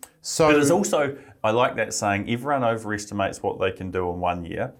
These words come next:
Speaker 1: Mm.
Speaker 2: and underestimates what they can do in ten years.
Speaker 1: Well, the power of time in property is, is what it's about. And we look
Speaker 2: Yeah.
Speaker 1: at ten years from now that whatever we do is, is gonna be great.
Speaker 2: Yeah.
Speaker 1: The, so part of the success I think I have is, um,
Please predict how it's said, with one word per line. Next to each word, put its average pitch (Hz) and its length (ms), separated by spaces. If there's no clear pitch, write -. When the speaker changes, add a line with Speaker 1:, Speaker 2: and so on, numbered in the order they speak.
Speaker 1:
Mm. 98 220
Speaker 2:
and 90 220
underestimates 92 920
what - 160
they - 80
can 87 160
do 85 120
in 82 100
ten 85 240
years. - 280
Speaker 1:
Well, 123 100
the - 80
power 135 180
of - 80
time 92 300
in 80 80
property 82 400
is, 78 260
is - 280
what 71 140
it's - 120
about. 78 340
And 107 120
we 113 80
look 113 100
Speaker 2:
Yeah. - 60
Speaker 1:
at 101 60
ten 101 160
years 80 140
from 85 180
now 82 240
that - 160
whatever 82 300
we 76 140
do 73 160
is, 73 140
is 78 240
gonna 69 160
be 78 100
great. - 360
Speaker 2:
Yeah. 98 140
Speaker 1:
The, 110 720
so 139 200
part 151 320
of 135 160
the 117 340
success 110 440
I 98 80
think 98 140
I 92 60
have 95 280
is, 87 540
um, 90 460